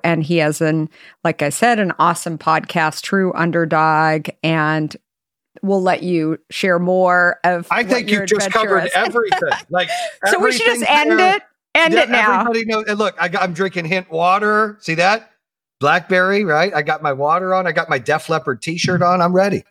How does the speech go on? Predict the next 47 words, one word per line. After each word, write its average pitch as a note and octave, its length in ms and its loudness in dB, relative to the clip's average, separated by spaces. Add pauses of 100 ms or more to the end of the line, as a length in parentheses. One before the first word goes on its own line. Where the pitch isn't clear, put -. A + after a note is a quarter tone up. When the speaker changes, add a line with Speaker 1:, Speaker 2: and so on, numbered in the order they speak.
(100)
Speaker 1:
I F#3 220 -2
love F3+ 300 -6
it. - 100 -4
I G3 140 -2
love A3 500 0
the G3+ 100 -2
Def F#3+ 220 2
Speaker 2:
I A3 60 2
Speaker 1:
Leppard. F#3 280 0
Speaker 2:
feel C4+ 140 2
like A3+ 240 0
it's F3+ 220 -2
Friday, F3 480 0
but C#3+ 180 0
it's, - 340 -10
it's - 200 -16
Monday. F2+ 520 -12
But G2 120 -14
I G#2 160 -12
Speaker 1:
What's - 200 -2
Speaker 2:
feel F#4+ 100 2
Speaker 1:
your - 100 -6
Speaker 2:
like D#4+ 80 2
Speaker 1:
favorite C#4 220 2
Speaker 2:
it's A3 140 -6
Friday. A#3 120 0
Speaker 1:
Def A3+ 100 -12
Leppard G#3 420 -2
song? D#3 380 -2 (240)
Speaker 2:
Uh, C3+ 720 -2 (240)
I F3 260 2
think D#3+ 680 -2 (540)
Love C#3+ 360 0
Bites A#2+ 540 -6
is A#2+ 220 -6
my A2 160 -2
favorite. G#2+ 480 -6
Then E3 240 0
Pour D#3 240 0
Some A#2+ 140 -10
Sugar B2 180 -2
on A#2 60 -2
Me. A2+ 80 -4
Love D3+ 280 -2
Bites D3 260 -4
is A2 160 -8
by, A2 360 -2